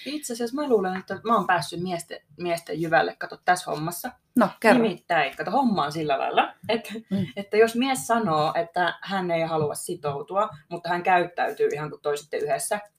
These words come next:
Speaker 1: niin uskon niitä sanoja.
Speaker 2: Okei.
Speaker 1: Mutta jos mies taas niin kun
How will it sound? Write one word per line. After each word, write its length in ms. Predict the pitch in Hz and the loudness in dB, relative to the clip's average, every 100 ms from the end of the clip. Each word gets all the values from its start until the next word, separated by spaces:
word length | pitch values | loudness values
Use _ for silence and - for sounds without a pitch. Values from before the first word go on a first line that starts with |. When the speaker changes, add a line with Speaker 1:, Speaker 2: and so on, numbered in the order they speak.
| _ | _
Speaker 1:
niin 180 | 175 170 | -6 -4
uskon 380 | 165 175 175 156 | -4 -4 -4 -4
niitä 180 | 143 - | -4 -4
sanoja. 480 | - - 139 190 220 _ - | -4 -4 -2 -2 -4 _ -14
Speaker 2:
Okei. 240 | - 214 196 - | -12 -10 -10 -4
Speaker 1:
Mutta 500 | 160 185 - 302 302 - | -4 -4 -6 -6 -6 -2
jos 320 | 208 277 - | 0 0 0
mies 300 | 233 226 226 | 4 4 4
taas 300 | 175 170 - | 2 2 0
niin 240 | 175 165 | -8 -8
kun 400 | 160 160 160 156 | -2 0 0 -2